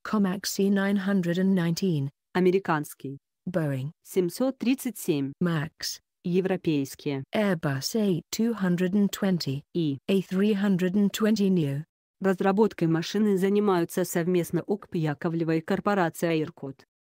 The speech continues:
Speaker 2: И Иркут, и Яковлев принадлежат оак. В объединенную авиастроительную корпорацию входит также и А О «Аэрокомпозит».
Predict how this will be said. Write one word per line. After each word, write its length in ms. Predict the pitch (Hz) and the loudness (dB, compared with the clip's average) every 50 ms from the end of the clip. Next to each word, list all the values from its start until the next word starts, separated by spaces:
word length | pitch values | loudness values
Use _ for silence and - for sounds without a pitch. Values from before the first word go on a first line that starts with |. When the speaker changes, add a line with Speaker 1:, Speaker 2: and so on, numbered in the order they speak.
| _ _ - | _ _ -2
Speaker 2:
И 180 | 208 214 233 285 | 0 2 2 2
Иркут, 420 | 269 240 _ - 151 143 135 - _ _ _ _ - | 2 0 _ -6 -6 -6 -6 -8 _ _ _ _ -4
и 80 | - 196 | 0 2
Яковлев 560 | 180 175 160 156 - 180 165 175 170 170 - | 2 2 2 0 -4 -4 -2 -2 -2 -2 -2
принадлежат 680 | - 196 214 220 208 185 202 208 196 175 175 160 - - | -2 0 0 2 0 2 0 0 0 0 -2 -2 0 -2
оак. 380 | 185 - - 156 151 - - _ _ _ _ _ _ _ - | -2 -2 -2 -6 -8 -10 -16 _ _ _ _ _ _ _ -12
В 140 | - 156 175 | -6 -2 -2
объединенную 720 | 170 160 196 196 202 180 196 196 175 170 165 165 165 165 | 0 0 0 0 0 2 2 4 4 4 4 2 2 2
авиастроительную 880 | 165 165 165 160 - - - 190 175 175 175 - - 160 160 160 160 156 | 0 0 0 -2 -4 -2 -2 0 2 2 2 0 0 0 0 0 0 0
корпорацию 720 | - 202 185 185 - 208 196 180 165 156 - - 156 151 | 0 -2 -2 0 0 0 2 0 0 -2 -4 -4 -6 -6
входит 420 | 143 - - 226 214 190 175 180 - | -6 -2 2 2 4 4 2 0 0
также 380 | - 196 185 170 180 202 214 | 0 -2 -2 0 0 0 2
и 80 | 214 202 | 2 2
А 160 | 185 170 165 | 2 2 2
О 80 | 165 165 | 2 0
«Аэрокомпозит». 960 | 160 160 160 160 151 143 - - 160 160 - - 156 143 - 147 139 131 | 0 0 -2 -2 -4 -4 -2 -2 -4 -2 -2 -4 -6 -4 -4 -6 -6 -6